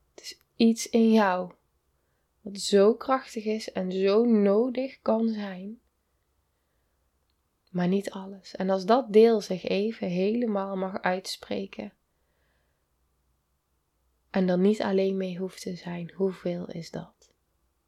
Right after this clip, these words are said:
Hoeveel is dat? Want hoe vaak als we zoiets uitspreken, en het gaat niet alleen over dit, maar over zoveel dingen,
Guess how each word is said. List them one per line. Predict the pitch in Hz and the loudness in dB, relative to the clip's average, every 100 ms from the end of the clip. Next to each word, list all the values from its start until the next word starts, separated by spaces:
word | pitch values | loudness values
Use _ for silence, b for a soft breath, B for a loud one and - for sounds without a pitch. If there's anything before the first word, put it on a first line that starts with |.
| _ _ _ _ _ _ | _ _ _ _ _ _
Hoeveel | - 190 190 - 175 185 | -2 0 0 -2 -8 -8
is | 185 - | -12 -14
dat? | - - - | -16 -16 -14
Want | 180 175 | -14 -6
hoe | 175 208 | 0 0
vaak | - 185 180 185 - | 0 -2 -2 -6 -14
als | - - | -14 -10
we | |
zoiets | 170 170 180 208 - | -4 -2 -2 -6 -6
uitspreken, | 175 170 - 170 170 | -6 -8 -10 -8 -6
en | 175 | -6
het | - | -6
gaat | 165 | 0
niet | 185 220 233 | 4 4 4
alleen | - 180 175 | 0 0 0
over | 180 175 | -4 -6
dit, | 170 175 170 - _ B B B B B | -4 -4 -6 -20 _ B B B B B
maar | 170 | -4
over | 170 170 | -2 0
zoveel | 175 196 220 226 196 | 4 6 8 6 2
dingen, | 180 180 180 175 | 0 -2 -4 -8